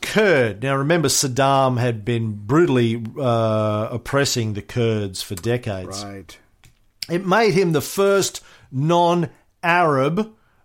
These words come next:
Speaker 1: Iraqi president.
Speaker 2: Wow.
Speaker 1: Now, you can imagine how the Sunnis felt about a non-Arab Iraqi president.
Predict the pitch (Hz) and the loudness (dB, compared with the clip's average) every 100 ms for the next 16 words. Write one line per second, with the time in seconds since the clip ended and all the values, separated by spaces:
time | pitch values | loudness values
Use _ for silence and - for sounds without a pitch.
0 | _ 151 131 135 143 143 139 135 135 135 | _ -6 0 2 2 0 -4 -8 -8 -14
1 | _ _ - 143 127 104 78 - - _ | _ _ -8 -4 -4 -6 -14 -20 -20 _
2 | _ _ _ - _ _ _ _ _ 90 | _ _ _ -20 _ _ _ _ _ -20
3 | 85 113 123 - _ _ _ _ _ 220 | -16 -14 -14 -16 _ _ _ _ _ 0
4 | 220 220 220 254 285 302 208 180 170 170 | 2 2 2 2 2 2 2 2 4 4
5 | 151 139 131 131 127 127 - _ _ - | 2 2 2 2 2 -2 -6 _ _ -4
6 | - - 320 262 139 113 147 - - - | -2 0 2 2 0 -2 -6 -6 -8 -10
7 | _ _ _ _ _ _ _ - - 180 | _ _ _ _ _ _ _ -20 -2 2
8 | 165 170 - 131 139 139 135 131 - 139 | 2 0 -2 -2 0 2 2 0 -2 -4
9 | 127 135 143 143 143 - 156 139 143 131 | -2 0 2 2 -2 -6 -2 2 2 2
10 | 127 120 - 127 120 131 131 127 117 120 | 0 -2 -6 -2 2 2 2 -2 -6 -8
11 | - - 147 120 104 87 | -12 -6 -4 -2 -6 -12